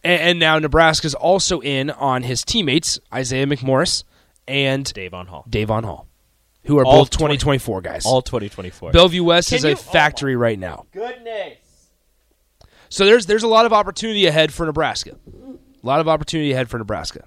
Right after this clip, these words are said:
Speaker 2: If you, and again, another recruiting thing I wish I could ask Bill Busch. How much does it play into it if you're recruiting teammates?
Speaker 1: Mm-hmm.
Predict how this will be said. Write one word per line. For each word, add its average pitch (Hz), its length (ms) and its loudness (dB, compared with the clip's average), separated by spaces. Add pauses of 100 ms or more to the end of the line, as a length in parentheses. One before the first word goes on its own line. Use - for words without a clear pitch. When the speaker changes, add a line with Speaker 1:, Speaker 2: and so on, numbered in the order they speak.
(260)
Speaker 2:
If 185 260 -2
you, 262 480 -6 (960)
and 190 160 -4
again, 226 300 -2 (280)
another 240 380 -4
recruiting 247 460 -4
thing 170 180 -4
I 165 140 0
wish 202 180 -4
I 202 100 -4
could 190 120 -6
ask 196 260 -2
Bill 220 140 0
Busch. 202 380 -2 (300)
How 262 280 2
much 254 420 -2
does 202 220 -4
it 180 100 -14
play 196 260 -4
into 175 520 -4
it 143 200 -2 (520)
if 156 220 -4
you're 170 120 -4
recruiting 180 760 -6 (240)
teammates? 151 840 -8
Speaker 1:
Mm-hmm. 87 380 -14